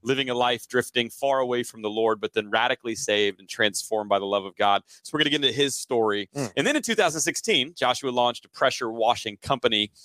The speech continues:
Speaker 1: and has used this business. This is what I'm really intrigued by. He's used this business to actually make disciples, serve
Speaker 2: Mm.
Speaker 1: his city, and now he's helping faith leaders learn how to plant businesses. And we talk a lot about church plants in our world.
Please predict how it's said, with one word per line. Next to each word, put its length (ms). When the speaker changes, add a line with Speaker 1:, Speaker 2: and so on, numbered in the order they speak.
Speaker 1:
and 80
has 160
used 280
this 180
business. 600
This 160
is 120
what 100
I'm 100
really 180
intrigued 360
by. 220
He's 160
used 180
this 140
business 500
to 120
actually 360
make 300
disciples, 760
serve 420
Speaker 2:
Mm. 20
Speaker 1:
his 180
city, 460
and 140
now 240
he's 160
helping 300
faith 320
leaders 440
learn 180
how 80
to 80
plant 360
businesses. 580
And 80
we 80
talk 220
a 40
lot 200
about 240
church 280
plants 320
in 140
our 180
world. 380